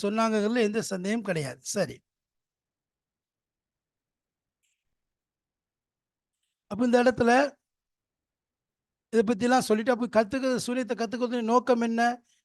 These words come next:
அப்படின்னு சொன்னா, கணவன் மனைவிக்கு மத்தியில பிரிவினை ஏற்படுத்துவதற்கு, குழப்பங்கள் செய்வதற்கு, இதுதான் அவங்களுடைய நோக்கமாக இருந்ததுங்கிறதையும் பார்த்தோம். அப்ப அதை தொடர்ந்து இப்படி சூனியத்தை என்ன செய்றாங்க? வாங்கி கொண்டவங்க, சூனியத்தை கற்றுக்கொண்டவங்க என்னாச்சு?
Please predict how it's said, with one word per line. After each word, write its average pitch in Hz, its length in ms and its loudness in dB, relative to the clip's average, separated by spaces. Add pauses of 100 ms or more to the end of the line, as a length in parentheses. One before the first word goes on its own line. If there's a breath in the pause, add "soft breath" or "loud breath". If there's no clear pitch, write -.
(100)
அப்படின்னு 202 240 -4
சொன்னா, 240 180 2 (800)
கணவன் 240 280 4
மனைவிக்கு 220 380 2
மத்தியில 202 240 -4
பிரிவினை 214 400 -2
ஏற்படுத்துவதற்கு, 185 760 -4 (400 loud breath)
குழப்பங்கள் 214 460 2
செய்வதற்கு, 208 400 2
இதுதான் 240 200 4
அவங்களுடைய 226 280 4
நோக்கமாக 233 500 2
இருந்ததுங்கிறதையும் 208 760 -2
பார்த்தோம். - 260 -6 (540)
அப்ப 202 140 2
அதை 226 180 4
தொடர்ந்து 277 360 4
இப்படி 220 160 0
சூனியத்தை 277 460 0
என்ன 233 120 0
செய்றாங்க? 208 300 -2 (560)
வாங்கி 220 260 0
கொண்டவங்க, 190 460 2 (160)
சூனியத்தை 220 480 -2
கற்றுக்கொண்டவங்க 180 720 -6
என்னாச்சு? 233 440 -8